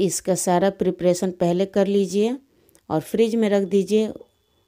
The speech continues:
और जब मेहमान आए तो बस निकालिए, पाँच मिनट बाहर छोड़िए, उसके बाद से फटाफट से आप इसे फ्राई कर सकते हैं। तो देखिए मैं दूसरा लेयर चढ़ा रही हूँ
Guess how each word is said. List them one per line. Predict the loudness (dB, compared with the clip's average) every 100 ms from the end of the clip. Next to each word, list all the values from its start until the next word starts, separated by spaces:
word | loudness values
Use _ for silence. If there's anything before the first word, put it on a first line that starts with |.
| -6
और | -4
जब | 0 0 2
मेहमान | 0 2 2 2 0
आए | -2
तो | -2 -2
बस | 0 -2
निकालिए, | 0 0 2 0 0 -2
पाँच | -2 -4 -2
मिनट | 0 0 0
बाहर | 0 0 -2
छोड़िए, | -2 0 2 2
उसके | 2 0 -2
बाद | -2
से | -4
फटाफट | -6 -4 -2 -4 -2 -4
से | -2 -2
आप | -2 -2
इसे | -4 -4
फ्राई | -6 -2 0 2
कर | -2 -4
सकते | -8 -8 -8
हैं। | -8 -10 _ _ _ -20 _ _ _ _ _ _ _ _ _ _ _ _ _ _ _ _ _ _ _ _ _ _ -8
तो | -4
देखिए | 0 0 0 -4 -4 _ _ _ _ _ _ _ _ _ _ _ _ -10
मैं | -2 0 0
दूसरा | -2 -2 0 2
लेयर | 2 0
चढ़ा | 0 0 2 2
रही | 0 0
हूँ | -2 -6